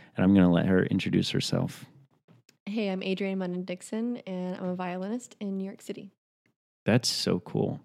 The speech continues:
Speaker 1: Okay. Are you from New York?
Speaker 2: Uh, no, I'm actually from Savannah, Georgia, originally.
Speaker 1: S-, from the South?
Speaker 2: Uh, yes, sir.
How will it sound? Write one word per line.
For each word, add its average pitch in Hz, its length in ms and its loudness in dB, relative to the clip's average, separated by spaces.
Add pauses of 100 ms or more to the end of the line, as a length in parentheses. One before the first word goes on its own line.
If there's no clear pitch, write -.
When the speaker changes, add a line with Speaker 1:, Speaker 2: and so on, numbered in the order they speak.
(600)
Speaker 1:
Okay. 104 240 0 (460)
Are 101 80 4
you 123 120 8
from 113 240 4
New 113 80 6
York? 143 320 2 (320)
Speaker 2:
Uh, 196 200 -6
no, 196 140 -4
I'm 196 140 -8
actually 202 360 -12
from 190 220 -10
Savannah, 170 320 -12
Georgia, - 360 -16 (300)
originally. 180 380 -20 (500)
Speaker 1:
S-, - 200 -6
from 185 180 10
the 180 80 10
South? 196 480 4 (140)
Speaker 2:
Uh, 180 200 -10
yes, 196 220 -10
sir. 311 180 -8